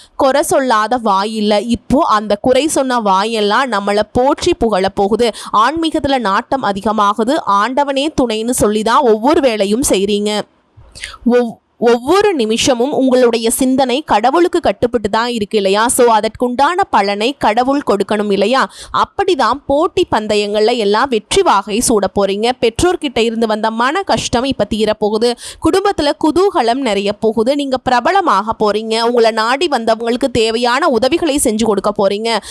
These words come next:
அதே சமயம் உங்களுடைய பொருளாதார திட்டங்களையுமே உயர்வு உண்டுங்க.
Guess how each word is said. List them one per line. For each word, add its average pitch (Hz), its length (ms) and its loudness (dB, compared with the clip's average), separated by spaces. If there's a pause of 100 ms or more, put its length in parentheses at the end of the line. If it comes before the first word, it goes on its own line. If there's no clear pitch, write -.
(120)
அதே 254 340 2
சமயம் 262 400 -2
உங்களுடைய 254 360 0
பொருளாதார 320 640 0
திட்டங்களையுமே 240 760 -2
உயர்வு 254 580 0
உண்டுங்க. 214 400 -2